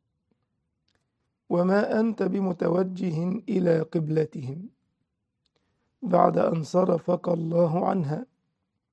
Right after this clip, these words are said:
وما بعضهم بمتوجه إلى قبلة بعضهم، لأن كل منهم يكفر الفريق الآخر.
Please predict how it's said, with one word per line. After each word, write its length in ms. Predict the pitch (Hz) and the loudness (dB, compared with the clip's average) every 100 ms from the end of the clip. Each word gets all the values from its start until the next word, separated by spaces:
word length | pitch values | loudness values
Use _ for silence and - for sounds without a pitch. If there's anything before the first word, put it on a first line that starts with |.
| _ _ _ _ _ _ _ _ _ _ - | _ _ _ _ _ _ _ _ _ _ 0
وما 300 | 170 165 190 | 4 6 6
بعضهم 680 | 196 175 170 170 190 190 202 | 4 2 2 0 0 0 -2
بمتوجه 1000 | 202 170 180 190 170 185 185 208 208 - - | 0 -2 -2 -2 0 0 -2 -4 -4 -4 -6
إلى 240 | 175 165 | 0 0
قبلة 920 | 160 - 190 185 185 185 185 196 277 - _ _ _ _ _ - | -2 -2 -2 -2 -2 -2 -4 -4 -6 -12 _ _ _ _ _ -2
بعضهم، 600 | 196 - 175 156 135 190 _ _ _ _ _ _ _ _ _ _ _ _ _ _ 254 | 0 2 2 0 -2 -8 _ _ _ _ _ _ _ _ _ _ _ _ _ _ -4
لأن 420 | - 214 214 185 | 0 2 2 -2
كل 400 | 185 226 202 180 | -2 -2 0 0
منهم 640 | 175 196 175 185 196 302 _ - | 0 0 0 -2 -4 -8 _ -10
يكفر 720 | - - 208 - - 202 175 | -6 -2 -2 -4 -6 -2 0
الفريق 640 | 170 165 - 165 185 185 | -2 -4 -2 0 -2 -4
الآخر. 640 | - - - 156 - - | -6 -2 -2 -2 -6 -20